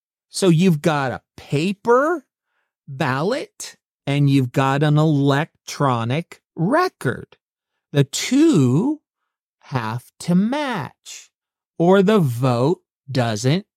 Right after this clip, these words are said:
count. So Mister Trump and anybody else out there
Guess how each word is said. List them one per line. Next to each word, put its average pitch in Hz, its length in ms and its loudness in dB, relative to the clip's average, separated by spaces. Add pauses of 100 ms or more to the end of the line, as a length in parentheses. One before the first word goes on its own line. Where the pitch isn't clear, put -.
(120)
count. 294 760 -8 (760)
So 156 540 2
Mister 165 520 0
Trump 151 680 -4 (460)
and 143 280 -2
anybody 185 760 2
else 220 300 -2
out 139 380 -2
there 110 500 -6